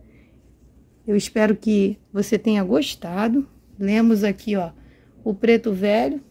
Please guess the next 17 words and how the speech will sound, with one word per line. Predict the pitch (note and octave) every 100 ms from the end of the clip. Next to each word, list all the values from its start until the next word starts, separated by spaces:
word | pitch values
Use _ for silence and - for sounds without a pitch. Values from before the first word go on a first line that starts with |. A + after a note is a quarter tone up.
| _ _ _ _ _ _ _ _ -
e | F4+
a | D4+
preta | A#3+ G#3+ G3+ F3
velha. | E3+ F3+ G#3+ C4 C#4 - _ _ _ _ _ _ - -
Eu | G#3
espero | G3+ - G#3 G3+
que | G3+
tenha | G#3+ G#3
feito | G3+ G#3 G3
sentido | - G3+ - G#3+
pra | G3 G3
você. | F#3 F3+ - - G#3+ A#3 B3+ - - _ -
Na | - A3
força | G#3 B3+ C4+ B3 A#3+
dos | A#3+
pretos | - A#3+ C4 B3+ G#3
velhos, | G3 A#3+ C4 C4 G3+ -